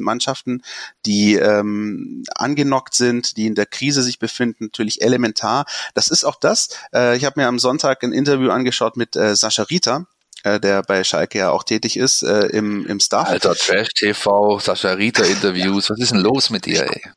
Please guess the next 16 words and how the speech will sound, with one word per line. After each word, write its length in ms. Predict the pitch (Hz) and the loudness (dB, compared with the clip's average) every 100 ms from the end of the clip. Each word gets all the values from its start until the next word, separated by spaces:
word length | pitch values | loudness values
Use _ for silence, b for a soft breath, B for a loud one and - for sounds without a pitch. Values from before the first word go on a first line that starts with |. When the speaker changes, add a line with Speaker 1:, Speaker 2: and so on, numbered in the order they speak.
| - - | -20 -10
Speaker 1:
Gut, 120 | 151 | -4
das, 180 | 135 - | 0 0
es 300 | 117 - - | 0 0 0
wird 160 | 131 - | 0 0
halt 180 | 113 | 0
Herbst, 300 | - 104 - | 2 0 0
Philipp. 260 | - 92 - - | -2 -4 -4 -4
Man 140 | 110 | -4
guckt 240 | - 160 | -2 -2
halt 120 | - - | -2 -2
ein 60 | |
bisschen 220 | 180 - | -2 -4
Fernsehen. 500 | 170 175 110 123 143 - - | -2 -2 0 2 0 0 0
<laughs> 200 | - 185 | 0 0
Und, 340 | - 131 147 - | 2 2 2 4
äh, 140 | 147 | 6